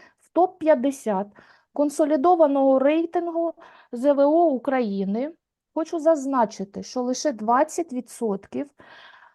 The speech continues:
е, визначають третю місію у своїх стратегіях. Найбільш конкретно третю місію представлено лише в Сумському державному університеті.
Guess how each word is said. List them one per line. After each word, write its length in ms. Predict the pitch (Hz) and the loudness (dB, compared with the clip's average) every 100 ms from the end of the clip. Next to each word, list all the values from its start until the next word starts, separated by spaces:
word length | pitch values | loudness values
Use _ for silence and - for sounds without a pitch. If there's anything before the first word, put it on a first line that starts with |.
| _ | _
е, 460 | 226 220 226 226 220 | 4 6 8 6 4
визначають 600 | 214 247 233 240 269 285 | 2 0 0 -2 -2 -2
третю 340 | 254 254 247 | -2 -4 -2
місію 580 | 214 247 269 - 254 240 | -2 -2 -4 -4 -4 -2
у 60 | 226 | -2
своїх 340 | 226 208 214 | -4 -6 -6
стратегіях. 920 | - 226 220 190 165 156 - 175 - - _ _ - - - | -6 -4 -4 -4 -6 -6 -8 -8 -12 -20 _ _ -20 -16 -2
Найбільш 360 | 277 277 403 403 | 0 4 4 2
конкретно 640 | 294 240 254 226 220 220 | -2 0 0 -2 0 -2
третю 360 | 220 240 233 240 | 0 0 0 -4
місію 380 | 285 349 - 311 | -2 -2 -4 -4
представлено 720 | 226 226 - 277 294 320 320 | -4 -6 0 2 2 2 2
лише 420 | 240 220 - 254 | 2 0 -2 -4
в 80 | 269 | -4
Сумському 680 | - 226 220 247 254 262 269 | -6 -8 -8 -4 -2 -2 -2
державному 640 | 214 208 226 220 226 220 | -2 0 0 0 0 -2
університеті. 1000 | 214 220 214 - 214 208 175 160 - - | -2 -2 -6 -6 -8 -6 -8 -8 -12 -16